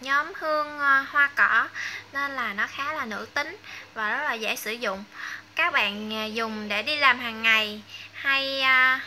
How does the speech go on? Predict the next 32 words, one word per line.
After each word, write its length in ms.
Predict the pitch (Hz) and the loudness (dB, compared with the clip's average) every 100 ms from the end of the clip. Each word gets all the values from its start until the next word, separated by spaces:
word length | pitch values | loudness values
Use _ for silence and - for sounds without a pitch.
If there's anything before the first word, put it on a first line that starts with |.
| - | -12
đi 140 | - 269 | -14 -12
chơi 380 | - 269 269 269 - - - - | -4 0 0 -2 -10 -18 -20 -14
đều 540 | 233 233 220 208 196 190 | -10 -6 -6 -6 -8 -8
được 240 | 190 - | -8 -2
hết. 220 | 185 202 - - - - - - - - - - - - - - - - - | -2 -2 -4 -20 -20 -20 -20 -20 -20 -20 -20 -20 -20 -20 -20 -20 -20 -20 -18
Ừm, 360 | 226 220 214 214 | -14 -12 -12 -6
và 120 | 247 247 | -2 -2
một 100 | 240 | -2
chai 160 | 285 277 | -2 -4
như 140 | 277 | -4
thế 140 | 311 320 | -6 -2
này 280 | 330 269 233 | 0 0 -2
là 340 | 226 220 214 220 220 | 0 0 -2 -8 -12
hai 200 | - 294 | -4 -2
mươi 100 | 294 | -2
lăm 260 | 294 285 285 | 0 -2 -2
mi-li-lít. 260 | 294 285 277 - - - - | -6 -6 -8 -10 -10 -12 -8
Phong 180 | - 294 | -6 0
cách 160 | 330 - - | 0 0 -12
của 100 | 214 - 254 | -14 -14 -10
chai 120 | 294 | -8
nước 160 | 294 311 | -8 -4
hoa 200 | 302 269 | -2 -2
này 200 | 247 214 | -4 -4
là 240 | 202 202 - | -4 -6 -6
khá 360 | 254 262 311 349 | -2 0 0 -2
là 600 | 285 226 214 202 196 196 202 - - - - - - - - | -4 -4 -2 -4 -6 -8 -12 -14 -18 -18 -16 -14 -14 -12 -2
năng 200 | 285 269 | 2 6
động 240 | 196 196 - - - | 4 4 -10 -20 -6
và 160 | 233 | -6
trẻ 200 | 226 220 | -4 -6
trung, 300 | 240 302 285 | 0 2 2